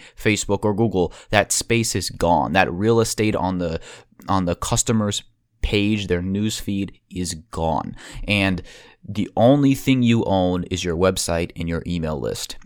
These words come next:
And obviously Shopify has for years been helping people with their websites and own, have their own place on the internet for them to sell their home on the internet.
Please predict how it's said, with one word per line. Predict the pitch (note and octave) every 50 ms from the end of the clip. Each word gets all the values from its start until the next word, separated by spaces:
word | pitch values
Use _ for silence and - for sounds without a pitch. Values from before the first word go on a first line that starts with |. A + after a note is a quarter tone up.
| _ _ -
And | F#2 F2+ F2 E2+ E2+ -
obviously | - G2 G#2+ G#2 A2+ A2 - - A2 A2
Shopify | - - A2+ F#2+ F#2+ G2+ - - - F#2+ F#2 F2+
has | F#2+ G2 F2 D#2+ -
for | - - - -
years | - D3+ E3 E3 D#3+ D#3 -
been | - G#2
helping | G2+ A2 A#2 C3 B2+ - C3 A#2+ A2+
people | - - G#2+ G2 - G2 F#2+ G2 F#2 - - - - - -
with | G2 G2+ G#2+ A2 G#2+ - - - - - -
their | - F2+ F#2 G2+ F#2+ F#2 F2+ E2+ F2 - -
websites | - F2 F#2+ A2 B2+ B2+ - - - E2+ F2 F2+ - - - - -
and | E2 E2 - - _ _ -
own, | G#2+ A2 A2 G#2+ A2 A2 G#2+
have | - G#2 A2 G#2 G2 F#2+
their | G#2 F#2 -
own | - G#2 A2 A2 G#2
place | F2+ - - - A2 G#2+ G#2 G#2 - - - - - - - - - -
on | A2 G#2+ G#2 G#2 G#2 G#2 G#2 G2+ -
the | - F#2+ F#2 G2 F#2+ F#2
internet | - - A#2 A2+ - - G#2+ G2 F#2+ F#2 - - - - - - -
for | - - G#2+ G2+ G2
them | G2 F#2+ G2 F#2+
to | - F#2+ E2+
sell | - - - A#2 A2+ A2+
their | G2 F#2 F2+
home | F#2 A2 A#2 A2 G#2
on | G2 F#2+
the | F2+ F#2
internet. | G2+ G2+ G#2 G#2 G#2 G2+ -